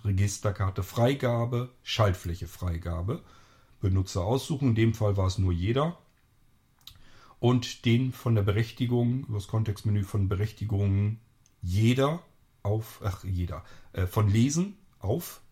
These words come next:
Umschalten auf, Lesen und Schreiben. Das sagt ja eigentlich schon die Berechtigung. Wir konnten eben nur lesen, das ist genau das, was uns eben passiert ist vom anderen Rechner aus. Jetzt können wir aber angeblich lesen und schreiben. Und das probieren wir jetzt aus. Das heißt, ich schalte mich jetzt wieder um,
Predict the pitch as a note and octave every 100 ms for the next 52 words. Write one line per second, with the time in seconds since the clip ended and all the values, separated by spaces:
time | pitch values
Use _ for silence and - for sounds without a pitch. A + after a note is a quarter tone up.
0 | - - E3+ - B2 A2+ E2+ B2+ - -
1 | _ - G2 G#2+ A#2+ B2 C3 - G#2+ -
2 | E2 D#2 D2+ D#2 - _ _ - - _
3 | _ _ B2 A#2+ - - A2 A#2 - -
4 | B2+ C3 B2+ - B2+ A#2 C3+ B2+ - F#2
5 | F#2 G2 G#2+ D3 C#3+ C3 A#2 A#2+ C#3+ E3
6 | F3 F#3+ G3 B2+ - A#2+ C3 E3+ - C#3
7 | C3 A#2+ C3 A2 G2+ D#3+ F3 F#2+ G2+ F#2+
8 | F#2 F2+ F#2 - F#2+ G2 - - - -
9 | - - B2+ - - F3+ F3+ F3+ F3+ F#3
10 | D#3+ E3 D#3+ D3+ - E3+ A#2 B2 C3 B2+
11 | - F2+ E2+ F2+ A2+ - B2+ B2 A#2 G#2+
12 | G2 G2+ C#3+ B3+ - - - - A#2+ B2
13 | A#2+ - A#2+ A#2+ A#2+ A2 A2+ - G#2+ -
14 | D3+ B3+